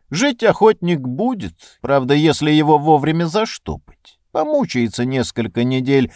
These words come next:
брюхом, зато, быть может, сменит профессию. Но это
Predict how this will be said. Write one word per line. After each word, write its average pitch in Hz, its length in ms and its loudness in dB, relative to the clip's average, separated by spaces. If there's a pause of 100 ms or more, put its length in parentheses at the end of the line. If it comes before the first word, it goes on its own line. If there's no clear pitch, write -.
(120)
брюхом, 208 640 0 (300)
зато, 151 380 2
быть 165 200 0
может, 143 420 2
сменит 120 380 2
профессию. - 920 -10
Но 190 480 -2
это 117 640 0